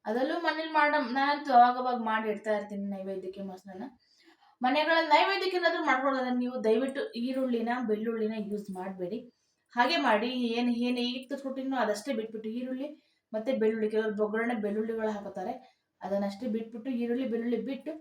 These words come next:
ಮಿಕ್ಕಿದನ್ನ ಹಾಕೊಂಡು, ಮಿಕ್ಕಿದ್ ನಾನು ಏನ್ ತೋರಿಸಿದ್ದೀನೋ ಅದೇ ರೀತಿನೇ ಹಾಕೊಂಡು ಮೊಸರನ್ನ ದೇವ್ರ ನೈವೇದ್ಯಕ್ಕೂ ಇಡ್ಬೋದು. ದಯವಿಟ್ಟು ಈರುಳ್ಳಿ, ಬೆಳ್ಳುಳ್ಳಿ ಯಾಕೆ ಹಾಕ್ಬೇಡಿ ಅಂತ ಅಂತಂದ್ರೆ, ಈರುಳ್ಳಿ, ಬೆಳ್ಳುಳ್ಳಿ ಮೊಸರನ್ನ ಜೊತೆ ನೈವೇದ್ಯದಲ್ಲಿ, ಆ,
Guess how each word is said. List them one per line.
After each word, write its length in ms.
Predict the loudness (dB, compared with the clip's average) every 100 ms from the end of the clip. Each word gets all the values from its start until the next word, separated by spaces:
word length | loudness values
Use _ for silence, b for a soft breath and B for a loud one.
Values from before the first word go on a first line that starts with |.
| -16 _ _ -12
ಮಿಕ್ಕಿದನ್ನ 400 | -8 -6 -4 -2
ಹಾಕೊಂಡು, 500 | -2 -2 -4 -4 -2
ಮಿಕ್ಕಿದ್ 320 | -4 -6 -4
ನಾನು 200 | 0 0
ಏನ್ 300 | 2 0 0
ತೋರಿಸಿದ್ದೀನೋ 320 | -4 -4 -2 -2
ಅದೇ 180 | 0
ರೀತಿನೇ 300 | -2 -4 -6
ಹಾಕೊಂಡು 420 | -6 -6 -4 -4 -6 B B B -6
ಮೊಸರನ್ನ 440 | -4 -2 -2 -2 -4 -6 _ _ _ -6 -2
ದೇವ್ರ 180 | 0 2
ನೈವೇದ್ಯಕ್ಕೂ 540 | 2 4 2 0 -4
ಇಡ್ಬೋದು. 760 | -4 -4 -4 -2 -2 -4 -10 _ _ _ 0
ದಯವಿಟ್ಟು 320 | 2 2 0
ಈರುಳ್ಳಿ, 360 | 0 0 0 0
ಬೆಳ್ಳುಳ್ಳಿ 320 | 0 0 2
ಯಾಕೆ 240 | 2 2
ಹಾಕ್ಬೇಡಿ 380 | 0 0 -2 -2
ಅಂತ 180 | -2 0
ಅಂತಂದ್ರೆ, 400 | 0 -2 -4 -4
ಈರುಳ್ಳಿ, 420 | -4 -4 -4 -4
ಬೆಳ್ಳುಳ್ಳಿ 380 | -4 -6 -6 -6
ಮೊಸರನ್ನ 420 | -6 -6 -8 -8
ಜೊತೆ 220 | -8 -6
ನೈವೇದ್ಯದಲ್ಲಿ, 720 | -4 -4 -6 -8 -8 -8 -10 b b b b _ _
ಆ, 100 | -6